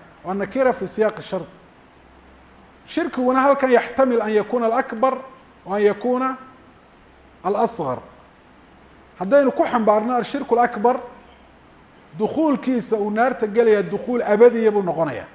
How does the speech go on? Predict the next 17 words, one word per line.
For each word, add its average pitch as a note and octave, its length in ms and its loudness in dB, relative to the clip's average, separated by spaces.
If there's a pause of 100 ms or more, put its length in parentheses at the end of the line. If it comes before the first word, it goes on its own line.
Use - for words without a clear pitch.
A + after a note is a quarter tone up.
(760)
Dakhala G#3+ 380 2
naara B3 500 0 (960)
ay G3+ 140 -2
abadan, G#3 380 0
weligii A#3 300 -2
wuu A3+ 120 -2
ku A3 100 -10
jiraya. D#3 300 -6 (1500)
Haddaynu A#3+ 360 4
ku D#4 120 0
xambaarno A3 480 2
ashirku A#3+ 400 -2
al-asghar A#3 400 0
oo A#3+ 60 2
shirku G#3+ 280 -6
al-asghar G#3 400 -4
uu F3+ 140 -10